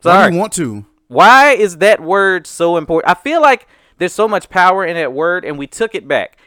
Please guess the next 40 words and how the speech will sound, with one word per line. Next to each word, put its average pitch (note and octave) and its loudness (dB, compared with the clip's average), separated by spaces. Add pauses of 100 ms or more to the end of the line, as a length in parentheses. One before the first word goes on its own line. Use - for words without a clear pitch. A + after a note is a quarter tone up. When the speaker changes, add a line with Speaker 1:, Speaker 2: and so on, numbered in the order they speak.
Speaker 2:
And B2+ -10
now C#4 2
what G3 0
it D3+ -10
feels A#2+ -6
like G2+ -4 (200)
is C#3+ -8
y'all D3+ 4
want D3 -6
that B2 -4
power A2+ 0
back G2+ -8
again. A#2 -8 (240)
It, C#3 -8
'cause D#3+ -4
it, F3 -6 (200)
that's A#3 0
the G#3 -2
only A3 -2
word G#3 -2
that E3 -12
people E3 -14
be E3 -4
like, D3 2
"How D3 0
come C3+ -6
I B2+ -4
can't A#2+ -8
say B2+ -6
it?" - -14 (880)
Speaker 1:
Well, G#3+ 0
it's G#3 0
about G#3+ 4
being G3+ -2
a F#3+ -2
part G3+ 2
of F3+ 0
the - 0
cool F3+ -4
culture, C3+ -8